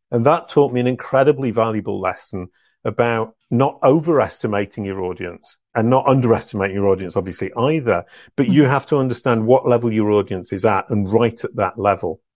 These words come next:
Speaker 1: And it's very difficult to do. For me, there are so many things that are obvious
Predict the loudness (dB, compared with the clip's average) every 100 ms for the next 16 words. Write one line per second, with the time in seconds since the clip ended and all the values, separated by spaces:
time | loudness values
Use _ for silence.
0 | _ 2 2 0 -4 0 2 4 4 2
1 | 0 -6 -8 -10 -10 -8 0 2 0 -8
2 | -20 _ _ _ _ _ -4 0 4 4
3 | 4 4 2 0 0 0 0 0 0 2
4 | 2 4 2 0 -4 -4 -4 -8